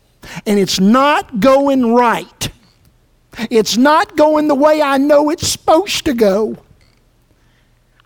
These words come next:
I'm gonna bug you until you honor what I'm at. Not because you don't wanna do it. I'm not talking you into something, but there's something, there's a power, there's a connection,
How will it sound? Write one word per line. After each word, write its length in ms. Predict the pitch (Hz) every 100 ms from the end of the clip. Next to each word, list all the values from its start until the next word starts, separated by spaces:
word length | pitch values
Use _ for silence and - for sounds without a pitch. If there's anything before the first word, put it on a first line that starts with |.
| _
I'm 240 | - 220 247
gonna 220 | 214 180
bug 560 | 170 180 240 359 359
you 460 | 381 370 359 359 339 _ _ _ _
until 440 | - 202 - 214 185
you 680 | 185 208 254 320 320 320 - _
honor 440 | 208 233 262 302
what 180 | 330 294
I'm 200 | 302 302
at. 220 | 302 -
Not 280 | 415 494 -
because 420 | 233 - 247 214 - _ _ -
you 220 | 175 254
don't 220 | 269 240
wanna 460 | 160 170 214 320 190
do 240 | 151 196
it. 60 | 262
I'm 80 |
not 160 | 330 359 _ _ _ _ _
talking 540 | - - 247 - 220 190
you 200 | 196 220
into 240 | 349 349
something, 380 | - 240 233 247 - - -
but 180 | 208 -
there's 200 | 180 -
something, 600 | - - 285 339 - 370
there's 200 | 190 156
a 80 | - - _ -
power, 340 | - 330 240 175
there's 160 | 180
a 340 | 170 - _ _ -
connection, 680 | 226 320 - - - 190